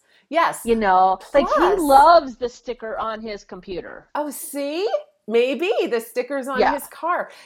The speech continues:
Speaker 1: And then start getting him prepped for when you're driving,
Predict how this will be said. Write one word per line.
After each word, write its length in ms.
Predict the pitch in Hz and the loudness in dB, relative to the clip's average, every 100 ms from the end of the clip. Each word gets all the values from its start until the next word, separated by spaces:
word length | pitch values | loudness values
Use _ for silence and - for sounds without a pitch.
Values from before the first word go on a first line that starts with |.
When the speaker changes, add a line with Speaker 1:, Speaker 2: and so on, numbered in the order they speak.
| - - | -16 -8
Speaker 1:
And 400 | 302 277 262 233 - | -4 -4 -6 -8 -8
then 340 | 247 311 330 | -4 -2 -2
start 500 | 330 - 294 190 - | -4 -4 -2 -2 -4
getting 300 | 254 302 302 | -6 -4 -8
him 220 | 262 208 | -10 -12
prepped 540 | - - 220 - - - | -14 -6 -4 -4 -8 -20
for 460 | 208 208 185 - 220 | -8 -4 -4 -4 -4
when 160 | 381 554 415 | -2 0 -2
you're 180 | 254 | -2
driving, 580 | 190 202 165 160 147 156 | -4 -4 -2 -4 -8 -12